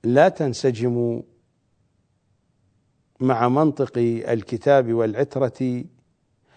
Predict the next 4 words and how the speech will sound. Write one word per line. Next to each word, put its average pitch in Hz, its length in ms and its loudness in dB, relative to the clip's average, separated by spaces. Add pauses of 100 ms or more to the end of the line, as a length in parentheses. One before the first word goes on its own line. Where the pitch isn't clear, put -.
(160)
على 127 280 0
الأقل 123 640 2 (1200)
الذي 139 440 2
أفهمه 131 540 -2